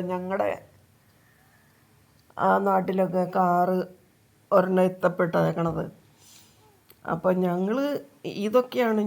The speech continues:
ഞങ്ങളുടെ ഒരു രസം, പാളയിലിരുന്ന് വലിക്കൽ. അങ്ങനെ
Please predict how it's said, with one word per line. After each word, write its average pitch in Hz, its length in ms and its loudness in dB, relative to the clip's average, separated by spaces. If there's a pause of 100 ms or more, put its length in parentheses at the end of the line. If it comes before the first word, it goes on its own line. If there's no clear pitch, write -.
(100)
ഞങ്ങളുടെ 190 460 -2 (440)
ഒരു 185 140 2 (100)
രസം, 160 360 -4 (960)
പാളയിലിരുന്ന് 180 760 0
വലിക്കൽ. 175 400 -4 (2000)
അങ്ങനെ 170 260 0